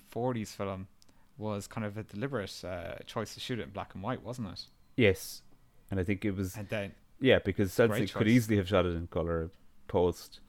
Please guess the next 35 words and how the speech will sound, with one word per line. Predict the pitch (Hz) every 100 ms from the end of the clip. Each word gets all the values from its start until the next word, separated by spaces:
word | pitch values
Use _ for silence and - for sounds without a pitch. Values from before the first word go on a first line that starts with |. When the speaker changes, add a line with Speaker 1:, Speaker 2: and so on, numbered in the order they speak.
| -
Speaker 1:
Yeah. | 87 - - -
Speaker 2:
Gone | 85 82
with | 85
the |
Wind, | 87 85 82 85 -
but | 85
I | 87
think | 90 - - - -
Hitchcock | 117 - 85 80 - - -
made | 85 82
the | 87
eff-, | 85 - -
made | 78 87 87 -
the, | 85 85 85 -
the | 92
argument | 90 87 87 85
for | - 87
it |
being | - 85
shot | - 95
in | 85
black | 87 -
and | 90
white, |
and | 85
it | 107
makes | 110 110 -
sense. | 110 90 - - - - - - - - - - - -
Speaker 1:
Yeah. | 104 - - - - - - - - - - - - - - - - - -
And | 120 107
you've | 110
also | 123 123 123
got | 117 117 -
things | 123 117 107
like, | 110 107 107 107 -